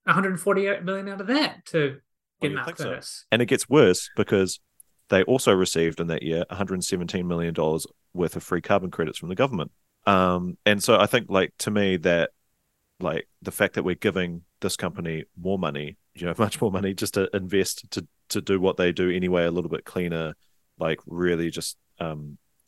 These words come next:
Speaker 2: yeah, underscores that point around status quo versus what you're talking about, Mark, and actually questioning, you know, what we're doing here and what the purpose of it is.
Speaker 1: What's gonna be really funny is it's gonna turn out Labour,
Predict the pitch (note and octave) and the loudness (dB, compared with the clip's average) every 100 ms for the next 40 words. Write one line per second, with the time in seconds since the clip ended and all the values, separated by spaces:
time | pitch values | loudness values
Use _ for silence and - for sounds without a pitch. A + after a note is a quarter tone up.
0 | _ F#2 D#2 - E2 - F2+ E2 E2+ - | _ -6 -4 -4 -6 -6 -4 -2 -4 -4
1 | - F2 D#2 F2 D#2+ D#2 D#2 E2+ D#2 - | -2 -2 -2 -4 -4 -4 -4 -4 -4 -4
2 | E2 D2 D2+ E2+ D2 - _ - E2 - | -6 -6 -8 -10 -12 -16 _ -8 -6 -6
3 | D#2 E2 D#2 D2 D#2 D2 - - - D2+ | -8 -8 -8 -6 -8 -8 -10 -8 -8 -10
4 | - E2 - E2 D#2 D2 - _ _ _ | -8 -8 -8 -8 -10 -10 -16 _ _ _
5 | _ _ _ D#2 D2 D2+ E2 D#2+ D2+ D2+ | _ _ _ -12 -10 -6 -6 -4 -6 -8
6 | D2+ D#2 D2+ D#2 D#2+ - - C#2+ - D#2 | -8 -8 -8 -8 -10 -10 -10 -10 -10 -10
7 | D2+ D#2 - - _ _ - F#3+ G3 E3+ | -8 -8 -10 -16 _ _ 0 0 4 2
8 | C3+ C#3+ C3+ C#3 C3+ B2+ C3 - - - | 4 2 0 -2 -4 -6 -12 -16 -10 0
9 | D#3 - D3 C3 B2+ B2+ B2 B2+ B2 | 0 0 0 0 -2 -4 -2 -2 -4